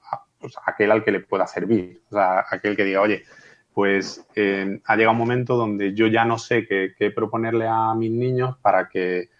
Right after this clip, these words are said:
su día a día en el aprendizaje de las matemáticas deje de ser lo, lo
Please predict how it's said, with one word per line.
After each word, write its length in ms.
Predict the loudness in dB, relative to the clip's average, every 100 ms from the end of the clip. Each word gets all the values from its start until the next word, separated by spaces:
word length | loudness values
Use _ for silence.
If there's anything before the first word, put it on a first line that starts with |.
| _ _ _
su 240 | -12 -6
día 240 | 2 4 6
a 40 |
día 480 | 6 4 6 4 2
en 140 | -2
el 80 | -2
aprendizaje 460 | -2 -2 -4 -4 -4
de 40 | -2
las 80 |
matemáticas 760 | -2 -2 -4 -4 0 0 0 -2
deje 380 | -10 -8 -8 -6
de 60 | -8
ser 220 | -6 -2
lo, 440 | 0 0 0 -4 -8
lo 380 | -6 -4 -4 -6